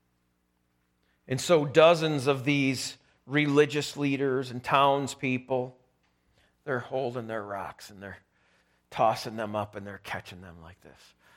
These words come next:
Just waiting their turn. Waiting their turn to just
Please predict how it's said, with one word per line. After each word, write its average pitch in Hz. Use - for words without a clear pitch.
Just 160
waiting 147
their 117
turn. 101
Waiting 151
their 139
turn 123
to 110
just 117